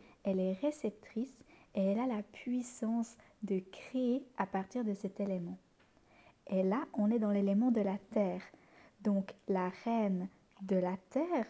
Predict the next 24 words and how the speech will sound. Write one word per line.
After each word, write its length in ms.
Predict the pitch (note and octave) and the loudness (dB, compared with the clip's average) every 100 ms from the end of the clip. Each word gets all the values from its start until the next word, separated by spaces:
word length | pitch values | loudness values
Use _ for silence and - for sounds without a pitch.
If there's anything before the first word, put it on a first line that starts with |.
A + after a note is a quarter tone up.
| G#3+ - | -6 -8
de 220 | G3 G3 | -6 0
la 220 | F#3 F3+ F#3 | 0 0 -4
planète, 680 | - F#3+ G#3 C#4 C#4+ - - - - _ _ _ _ | -2 0 4 4 2 -6 -20 -20 -20 _ _ _ _
elle 240 | - G3 G#3 | 2 2 4
a 160 | D4+ | 4
aussi 360 | A#3 G#3 - D4 | 4 4 0 -6
ce 200 | C4+ G#3+ | -2 -2
don 340 | F#3+ G#3+ C#4 | -2 2 4
de 140 | A#3 G#3 | 4 4
la 180 | A3 A#3 | 2 2
lenteur, 680 | G#3+ G#3+ - - G#3 F#3+ F#3+ - - - - | 4 2 0 -2 0 0 -4 -12 -20 -20 -6
c'est-à-dire 680 | - G3+ F#3+ F#3+ C4 E4 D#4+ - - _ | -2 2 0 0 0 -2 -2 -10 -20 _
qu'elle 200 | - G3+ | 0 2
est 140 | G3 F#3+ | 2 0
réceptrice 960 | - C#4 - A#3 - - A#3+ A#3 - | -2 -6 -4 -6 -6 -10 -6 -6 -6
de 240 | A#3+ G3 F#3+ | -8 -4 -2
cette 300 | G3+ G3+ - | -2 -6 -4
lenteur 440 | F#3+ F#3 A3+ D4 D#4+ - - - - | -6 -4 -2 -2 -2 -10 -20 -12 -4
et 60 | |
elle 260 | G3 G3 G3 | 0 2 2
va 300 | F#3+ A3+ D4 - - _ _ | 2 2 0 -4 -16 _ _
créer 540 | - - C#4+ C4+ C#4 D#4 | -16 -6 0 2 0 -2
à 100 | G#3 | -4
partir 680 | G3+ G3+ - - - C#4+ C#4+ | -4 -4 -6 -14 -10 -4 -4